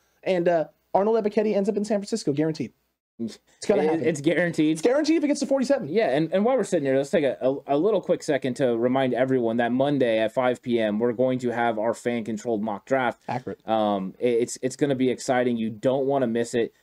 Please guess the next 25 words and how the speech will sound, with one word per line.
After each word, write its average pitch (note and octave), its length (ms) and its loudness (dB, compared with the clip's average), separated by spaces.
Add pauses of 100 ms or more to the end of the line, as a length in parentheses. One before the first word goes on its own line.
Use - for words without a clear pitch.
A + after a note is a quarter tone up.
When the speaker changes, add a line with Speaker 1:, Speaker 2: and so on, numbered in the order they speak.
(100)
Speaker 2:
You D3+ 380 0
are G3 140 0
in D#3+ 160 0
control, D3 640 0 (360)
and G#2 260 2
I A2+ 180 0
think C3 200 -2
that's B2+ 200 0
what's C3 140 -2
gonna B2+ 160 0
be A#2+ 120 0
fun B2+ 220 0
about B2 240 2
it. A#2 40 0
You're C#3 240 0
gonna D3 180 0
be C#3 140 0
making C#3 320 0
the C3 80 0
picks. C#3 360 -2
We're C3 240 0
just D3+ 180 -2
here C#3+ 120 2
to C#3+ 80 0
facilitate, C3+ 800 0